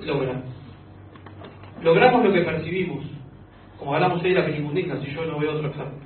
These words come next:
Si yo no sé lo que es, nunca lo voy a poder tener, hacer, pensar nada, porque no sé cómo es. Entonces lo que usted ve, determina lo que usted logra. Y acá ya entramos en el terreno de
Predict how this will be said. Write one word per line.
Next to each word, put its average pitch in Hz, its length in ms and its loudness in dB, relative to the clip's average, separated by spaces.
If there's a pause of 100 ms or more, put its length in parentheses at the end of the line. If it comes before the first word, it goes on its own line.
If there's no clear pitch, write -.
(360)
Si - 60 -16
yo 170 80 -8
no 170 120 -2
sé 185 80 2
lo 175 120 6
que 196 180 8
es, 180 100 0
nunca 170 160 -2
lo 165 80 -2
voy 170 80 2
a 165 100 0
poder 156 300 -2
tener, 156 260 -2
hacer, 165 280 0
pensar - 280 -8
nada, - 360 -2
porque - 160 -14
no 147 100 -8
sé 156 60 -8
cómo 185 160 0
es. - 60 -2 (520)
Entonces 151 260 -8
lo 147 60 -2
que 143 60 -4
usted - 360 2 (1080)
ve, 208 400 4 (120)
determina 151 260 -6
lo 165 40 0
que 151 60 -4
usted 165 160 -4
logra. 131 300 -6 (1700)
Y 185 60 4
acá 220 140 6
ya 220 120 4
entramos 226 400 2
en 170 60 -2
el 160 160 0
terreno 190 340 2
de - 400 0